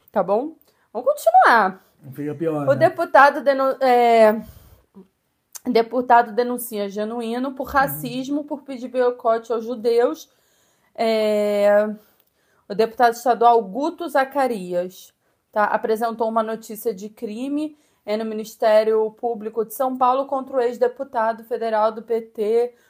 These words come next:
Speaker 1: o José Gen-, Genoino.
Speaker 2: Genuíno, genuíno, é o
Speaker 1: Genuíno.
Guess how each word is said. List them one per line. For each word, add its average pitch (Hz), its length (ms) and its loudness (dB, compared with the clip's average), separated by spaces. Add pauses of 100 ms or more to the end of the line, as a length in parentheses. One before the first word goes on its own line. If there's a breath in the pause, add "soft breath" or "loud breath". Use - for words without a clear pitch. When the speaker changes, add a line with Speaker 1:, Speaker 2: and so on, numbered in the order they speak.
(120 soft breath)
Speaker 1:
o 220 120 -6
José 214 680 -2
Gen-, 226 500 -2 (240)
Genoino. 208 540 -2
Speaker 2:
Genuíno, 165 720 -4
genuíno, 156 640 -10
é 156 40 -8
o 165 40 -6
Speaker 1:
Genuíno. 269 580 0